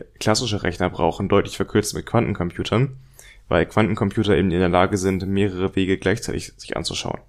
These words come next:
Du kannst, ähm, also ich muss, äh, zugeben, jetzt wo ich mich mit dem Thema beschäftigt habe, ja, so ein grobes Verständnis kann man dafür entwickeln,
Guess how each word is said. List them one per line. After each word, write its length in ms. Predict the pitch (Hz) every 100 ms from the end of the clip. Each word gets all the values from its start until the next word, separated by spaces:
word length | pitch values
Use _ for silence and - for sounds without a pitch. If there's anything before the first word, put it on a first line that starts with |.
| - -
Du 80 | -
kannst, 460 | - 110 117 - -
ähm, 360 | 92 90 - - - - - -
also 340 | - 98 98 - - -
ich 180 | 98 117
muss, 320 | 117 - - - -
äh, 200 | - -
zugeben, 460 | - 110 110 101
jetzt 200 | 85 -
wo 60 | 101
ich 80 | 104
mich 140 | 95
mit 80 | 95
dem 100 | 95
Thema 200 | 107 98
beschäftigt 500 | 98 107 110 101 107
habe, 220 | 110 104
ja, 380 | 95 98 120 - - -
so 180 | - 95 -
ein 140 | -
grobes 340 | - - 123 -
Verständnis 480 | 104 110 - -
kann 160 | - 107
man 140 | 113
dafür 240 | 107 - 107
entwickeln, 500 | 107 113 127 143